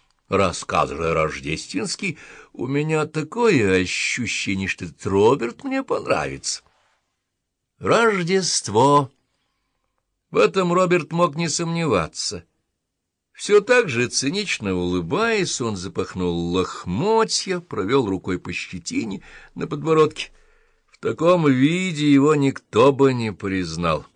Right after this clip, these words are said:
Друзья, те, кого он считал таковыми,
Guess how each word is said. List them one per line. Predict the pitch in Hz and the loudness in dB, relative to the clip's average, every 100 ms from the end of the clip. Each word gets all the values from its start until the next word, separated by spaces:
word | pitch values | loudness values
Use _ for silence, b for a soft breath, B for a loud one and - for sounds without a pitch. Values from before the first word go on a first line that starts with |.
| _ _ _ _ _ _ _ _ _ _ | _ _ _ _ _ _ _ _ _ _
Друзья, | - 117 123 117 170 214 - _ _ _ _ _ _ | -6 -4 -4 0 0 0 -4 _ _ _ _ _ _
те, | - 92 | -8 -6
кого | - 92 | -4 -2
он | 92 | -2
считал | 87 - - 92 87 | -2 -4 0 -2 -2
таковыми, | - 98 92 90 | -6 -4 -2 -4